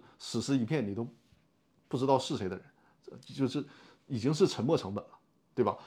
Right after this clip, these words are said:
所以说大家一定要，一定要知道，就是你别以为说，哎，你看俞敏洪当初这个胡乱的弄啊，也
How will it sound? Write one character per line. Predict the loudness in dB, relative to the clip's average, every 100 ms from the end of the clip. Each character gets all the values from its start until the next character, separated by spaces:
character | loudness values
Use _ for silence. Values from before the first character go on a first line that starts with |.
| -12
所 | 6
以 | 10
说 | 12
大 | 12
家 | 12 10
一 | 8 8
定 | 10
要， | 10 8
一 | 6
定 | 8
要 | 8
知 | 8
道， | 6
就 | 6 6
是 |
你 | 6 6
别 | 8
以 | 10
为 | 10
说， | 10
哎， | 8
你 | 6 6
看 | 6 4 -14 -10 6
俞 | 8
敏 | 10
洪 | 8 6 -4 -20 _
当 | 10
初 | 10 8
这 | 8 10
个 | 12 12 10 -2 _ -20 _ _ -20 _ _ -20 -20 _ -14
胡 | 8 12
乱 | 12
的 | 12
弄 | 10 6 2
啊， | 4 4 2
也 | -8 0 6